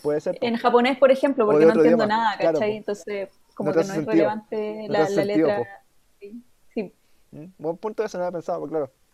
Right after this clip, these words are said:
Speaker 1: Pero yo escucho más ritmo y después escucho letra y digo, "Ah, qué buena".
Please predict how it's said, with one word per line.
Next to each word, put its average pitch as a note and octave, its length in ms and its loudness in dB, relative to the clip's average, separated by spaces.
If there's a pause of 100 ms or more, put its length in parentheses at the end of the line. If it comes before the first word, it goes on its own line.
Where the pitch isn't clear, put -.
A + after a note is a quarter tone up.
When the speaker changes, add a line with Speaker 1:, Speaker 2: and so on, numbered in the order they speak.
(120)
Speaker 1:
Pero D#3 220 2
yo D#3+ 180 -2
escucho F3+ 320 -6
más E3+ 200 -6
ritmo G#3 180 -6
y G#3 40 -2
después F3+ 220 -6
escucho G#3+ 220 -8
letra G#3+ 240 -6
y G3 40 -8
digo, G3 180 -8
"Ah, A3+ 120 -8
qué G#3 100 -12
buena". C#3 220 -12